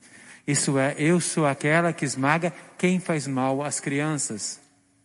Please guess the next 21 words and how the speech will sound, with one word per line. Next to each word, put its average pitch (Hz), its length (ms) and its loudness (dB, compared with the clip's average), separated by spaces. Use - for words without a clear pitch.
aqueles 165 380 2
que - 120 0
matam 151 520 2
as 131 120 -2
crianças." 107 680 -6
É 123 80 0
isso 131 240 2
que 139 120 -4
Maria 135 340 0
traduz, 143 480 -2
o 127 80 -4
nome 127 300 0
Guadalupe, 127 760 -2
né? 131 220 -2
Na 127 80 -4
língua 131 300 -2
indígena. 123 520 -2
Vai 151 100 -2
traduzir 156 420 0
justamente 185 640 2
isso. 185 360 2